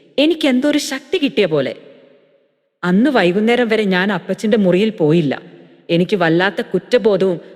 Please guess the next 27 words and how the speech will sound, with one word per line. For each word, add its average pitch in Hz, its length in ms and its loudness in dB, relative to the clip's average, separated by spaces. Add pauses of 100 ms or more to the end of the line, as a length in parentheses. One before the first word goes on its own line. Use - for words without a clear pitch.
(160)
കൂടെ 302 260 0 (120)
തന്നെ 285 240 2
എന്താണെന്ന് 277 540 0 (100)
പറയാൻ 233 380 0
പറ്റാത്ത 226 400 -2 (160)
ഒരു 302 120 2
ലഹരിയും 240 520 0
തോന്നി. 123 320 -2 (480)
ഉച്ചയ്ക്ക് 220 480 -2 (100)
അഞ്ജലിയും 190 520 0
നെവിനും 202 340 0
പുറത്തുപോയി. 190 640 -2 (440)
ഈ 170 180 0
വീട് 175 420 0
എനിക്കും 175 420 -2
അപ്പച്ചനും 180 500 -4
മാത്രമായി 175 600 -2
ഒതുങ്ങി. 123 340 -2 (600)
സന്ധ്യയ്ക്ക് 160 460 -4
ഞാൻ 214 220 -2 (100)
കഞ്ഞിയുമായി 190 460 0
ചെല്ലുമ്പോൾ 196 500 -2 (420)
അപ്പച്ചൻ 226 420 -4 (100)
കട്ടിലിൽ 240 380 0
എന്തോ 214 280 2
അസ്വസ്ഥമായി 262 680 -2
ഇരിപ്പുണ്ടായിരുന്നു. 165 680 -2